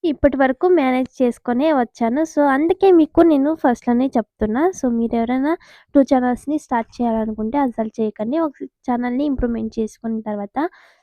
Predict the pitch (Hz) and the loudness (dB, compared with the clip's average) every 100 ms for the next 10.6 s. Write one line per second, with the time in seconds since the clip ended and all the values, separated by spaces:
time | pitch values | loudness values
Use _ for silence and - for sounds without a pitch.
0 | _ 262 254 247 247 269 311 262 - 254 | _ 0 2 2 0 0 -2 -6 -6 -4
1 | 254 254 247 - 254 247 226 220 214 208 | -2 -2 -4 -4 -4 -4 -4 -6 -6 -6
2 | 302 320 269 240 - 226 214 233 302 _ | -4 -2 -2 -4 -6 -4 -2 -2 -6 _
3 | 220 220 - 208 - 208 202 202 208 214 | -12 -10 -8 -8 -6 -6 -6 -6 -6 -4
4 | 208 208 214 208 - - - - 285 294 | -4 -4 -6 -6 -8 -20 -12 -2 0 2
5 | 262 254 - 247 240 233 226 247 233 - | 2 0 -2 -4 0 0 0 0 0 -4
6 | - 226 214 220 240 226 220 208 269 262 | -10 -2 0 0 -4 -8 -8 -6 -6 -4
7 | 247 240 240 311 320 - _ - 277 285 | -4 -4 -4 -4 -4 -10 _ 0 4 6
8 | 262 254 254 226 - 247 240 240 247 240 | 8 8 6 4 2 0 2 4 2 2
9 | 226 214 214 214 247 269 - 233 226 294 | 0 -4 -4 -4 -4 -6 -6 -6 0 2
10 | 302 247 233 226 - | 4 2 2 0 4